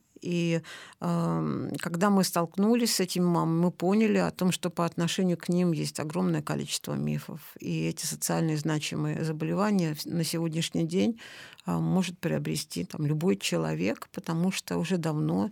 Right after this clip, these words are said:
это заболевание не связано только, а, с наркоманией, да, там, и, и не, и передается не только инъекционным путем.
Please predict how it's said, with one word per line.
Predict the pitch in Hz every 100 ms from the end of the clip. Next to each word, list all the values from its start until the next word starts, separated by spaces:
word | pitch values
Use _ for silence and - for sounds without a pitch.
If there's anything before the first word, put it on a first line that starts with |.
| -
это | 175 170
заболевание | 156 160 160 156 175 165
не | 151
связано | - 151 165 160 160 151 - -
только, | - 165 - - 156 - -
а, | 160 147
с | 147
наркоманией, | 170 160 - 156 151 147 143 139
да, | 147 156
там, | - - - 160
и, |
и | 160 147 160
не, | 180 170 _ -
и | 190
передается | 170 170 165 165 160 165
не | 156
только | 160 147
инъекционным | 156 143 - - 151 147
путем. | 147 139 139 139